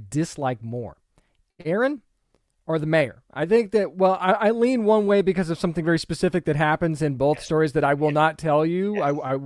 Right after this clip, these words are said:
I wanna warn you, but I can't. So, <laughs> um,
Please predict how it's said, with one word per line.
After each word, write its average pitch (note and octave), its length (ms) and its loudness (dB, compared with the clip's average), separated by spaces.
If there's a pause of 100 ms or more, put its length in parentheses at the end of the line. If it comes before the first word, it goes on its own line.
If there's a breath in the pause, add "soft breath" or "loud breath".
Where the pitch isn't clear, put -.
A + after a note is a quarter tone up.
I C3+ 80 -6
wanna B2+ 340 -6
warn B2 240 -8
you, A#2+ 80 -8
but A2+ 100 -10
I A2+ 40 -12
can't. A2 280 -16 (360 soft breath)
So, F#3 460 2
<laughs> - 40 -2
um, G3+ 220 4